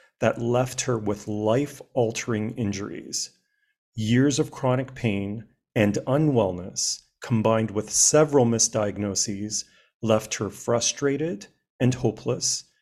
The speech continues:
until she asked, "What is the soul?"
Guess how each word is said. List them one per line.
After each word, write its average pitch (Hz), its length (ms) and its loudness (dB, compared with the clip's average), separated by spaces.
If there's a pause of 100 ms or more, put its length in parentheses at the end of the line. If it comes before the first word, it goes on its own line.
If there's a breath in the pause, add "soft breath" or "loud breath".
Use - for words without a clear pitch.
(220)
until 120 360 4
she 110 240 0
asked, 95 540 -6 (320)
"What 110 540 0
is 101 640 -2
the 110 80 0
soul?" - 560 -4